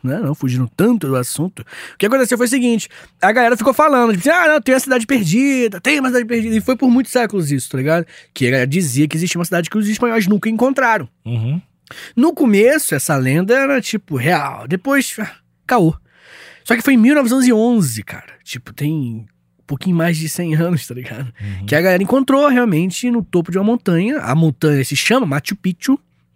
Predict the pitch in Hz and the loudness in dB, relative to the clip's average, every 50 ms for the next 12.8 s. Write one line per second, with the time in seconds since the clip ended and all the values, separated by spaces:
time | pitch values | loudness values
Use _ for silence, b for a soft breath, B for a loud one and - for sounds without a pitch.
0 | - - - 98 113 - 131 127 120 120 127 143 151 147 135 135 139 143 - 214 | -16 -12 -12 -12 -10 -8 -8 -6 -4 -2 -2 0 0 0 -2 -2 -4 -4 -2 0
1 | 220 175 170 165 190 208 b b b b b 202 175 113 - - - - 170 - | 0 2 2 0 -2 -4 b b b b b -2 -2 -2 -4 -6 -8 -6 -6 -6
2 | - - - _ B B B B B B B B B B B 113 113 110 117 123 | -6 -10 -20 _ B B B B B B B B B B B 0 0 0 0 -2
3 | - 156 120 113 113 127 139 156 160 - - 214 240 214 143 127 117 117 180 202 | -4 -2 0 0 2 2 0 -2 -6 -4 -2 0 2 2 2 2 0 0 -2 -2
4 | 240 247 214 143 107 107 113 - - 123 123 123 - - 175 - - 247 240 156 | -2 0 -2 -2 -2 -4 -6 -4 -4 -4 -4 -4 -4 -4 -6 -4 -2 0 0 0
5 | 117 113 - B B B B B B - 233 233 247 269 277 - - - 294 339 | 0 -2 -6 B B B B B B 2 4 6 6 6 4 0 -2 0 2 2
6 | 415 440 381 370 370 339 330 330 285 - - - - - 262 277 302 339 415 466 | 2 4 2 2 2 4 2 2 0 -2 -4 -4 0 2 2 4 4 4 4 4
7 | 453 330 233 208 202 202 - - 247 240 330 403 370 302 302 - - 196 240 285 | 4 4 4 4 2 0 0 -2 -2 0 0 -2 0 -2 -2 -2 0 2 2 4
8 | 247 185 135 135 165 196 208 143 107 101 117 120 117 - 90 113 117 123 131 120 | 4 4 4 4 4 4 2 2 -2 -4 -6 -6 -8 -8 -10 -10 -8 -8 -8 -8
9 | 120 147 208 - - - 370 403 285 190 233 262 302 285 247 185 143 - - 202 | -6 -6 -6 -6 -4 -2 0 2 2 4 4 2 2 0 0 0 0 0 0 0
10 | 262 285 277 208 247 277 - - 233 190 143 - - 214 269 262 294 262 240 233 | 0 0 2 2 0 0 0 0 0 0 0 0 0 0 0 2 2 0 0 0
11 | 220 - - 233 220 196 139 139 139 147 147 139 127 117 113 143 139 160 - 240 | -2 -4 -4 -8 -8 -8 -8 -6 -2 0 2 2 0 0 0 0 0 2 2 2
12 | 233 160 127 - 226 330 494 571 523 269 151 120 - - - | 2 2 2 0 0 0 2 2 2 2 0 -2 -4 -6 -16